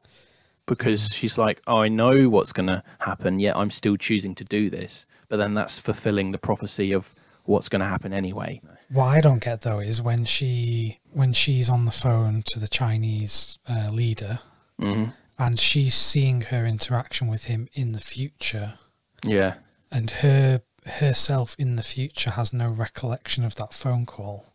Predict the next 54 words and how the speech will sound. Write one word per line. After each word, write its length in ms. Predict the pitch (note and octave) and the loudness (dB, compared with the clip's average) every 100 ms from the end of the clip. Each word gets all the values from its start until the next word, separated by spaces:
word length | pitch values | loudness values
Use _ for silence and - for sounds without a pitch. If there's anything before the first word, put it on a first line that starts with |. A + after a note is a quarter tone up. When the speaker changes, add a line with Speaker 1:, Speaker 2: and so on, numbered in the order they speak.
| _ | _
Speaker 2:
'cause 180 | - - | -2 2
he's, 300 | C#3+ B2 - | 2 2 0
he's 260 | D3 D3+ | 0 -2
telling 400 | - - D3 C3+ A#2+ | 0 0 2 2 0
her 220 | G#2 G#2 | -2 -6
that, 220 | - A2+ - - | -8 -8 -10 -6
you 120 | C3 | -2
know, 260 | A#2 G#2 - _ - - - - | 0 -2 -6 _ -20 -20 -10 2
Speaker 1:
You, 160 | A#2 | 2
Speaker 2:
"I 40 | A2+ | 4
don't 120 | A#2+ | 2
Speaker 1:
you 60 | A2 | 4
Speaker 2:
know 40 | |
how 80 | C3 | 6
Speaker 1:
called 220 | A2+ G#2+ | 6 4
Speaker 2:
you, 60 | - | 4
Speaker 1:
me 120 | G2 | 2
Speaker 2:
I, 40 | G2 | 4
Speaker 1:
or 40 | |
what? 260 | G#2 G#2 G#2 | 2 2 4
Speaker 2:
I 100 | B2+ | 6
don't 20 | |
Speaker 1:
Yeah. 100 | D3+ D3 | 6 4
Speaker 2:
know, 20 | - | 0
yeah, 180 | C#3+ B2+ | 2 2
I 20 | |
don't 140 | D3 | 2
know 60 | C#3 | 0
how 200 | A#2+ C#3 | 0 2
you 120 | B2+ A#2+ | 2 2
did 160 | C#3 | 0
it, 100 | A#2+ | 0
but 80 | A2 A#2 | -2 -4
you 140 | A2+ | -4
called 480 | - - B2+ B2 - | -8 -4 -2 -2 -4
me 200 | A#2+ A2+ | -2 -2
and 140 | A2 | -2
you 80 | A2 | -2
mentioned 600 | A2+ A#2 A2 B2 A2+ A2 | 0 0 -2 -2 -2 -2
my 140 | A2+ A2 | -2 -2
wife's 360 | A2 A2 - | -2 -2 -2
dying 260 | - A#2+ A2 | -2 -4 -4
last 200 | G#2+ - | -4 -4
words." 360 | A#2+ G#2+ G#2 B2+ | -4 -8 -8 0
Speaker 1:
Yeah, 160 | B2+ A#2+ | 2 4
'cause 200 | - A#2 | 2 4
he 200 | D3+ A#2+ | 4 4
gives 260 | A#2+ A2+ | 4 2
her 100 | C#3 | 2
the 120 | A2+ A2 | 2 2
phone 280 | C3 C3 | 4 4
number, 240 | A#2 G2+ G2 | 4 2 2
doesn't 300 | A2+ A2+ F2+ | 0 0 -2
he? 280 | F#2+ F#2+ | -2 -4